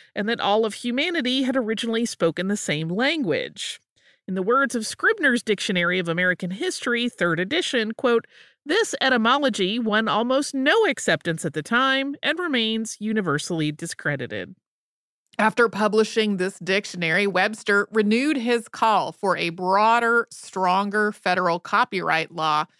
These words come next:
Speaker 2: Under the seventeen ninety Copyright Act that he had advocated for, copyright protection lasted for fourteen years, which he did not think was very long. It also expired if the author died before the end of that time.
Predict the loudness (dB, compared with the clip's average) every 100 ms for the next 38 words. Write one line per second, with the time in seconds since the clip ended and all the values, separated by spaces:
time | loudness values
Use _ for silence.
0 | _ _ _ _ -4 0 0 0 -2 0
1 | 0 0 -2 -2 0 2 2 0 -6 0
2 | 0 0 2 2 2 0 0 0 -2 -6
3 | -6 -6 -6 -2 -2 -2 0 0 -2 -4
4 | -4 -4 -6 -4 0 0 -2 _ _ -14
5 | 0 2 2 2 2 2 0 -4 -2 -2
6 | -2 -6 0 0 0 -2 -6 -4 -6 -4
7 | -2 -2 -2 -6 -4 -4 -4 -6 -2 0
8 | 0 0 -4 -6 -8 -8 -6 -6 -2 0
9 | 0 -2 -4 -4 -4 -2 0 0 -2 -2
10 | -2 -6 -16 -12 -4 0 2 0 0 0
11 | 2 0 -4 -8 2 4 4 2 0 -2
12 | 0 -2 0 0 2 4 4 2 -4 -4
13 | 0 2 4 4 2 -4 -12 -12 -4 -2
14 | -2 -2 -4 -2 -2 -2 -4 -4 -4 -4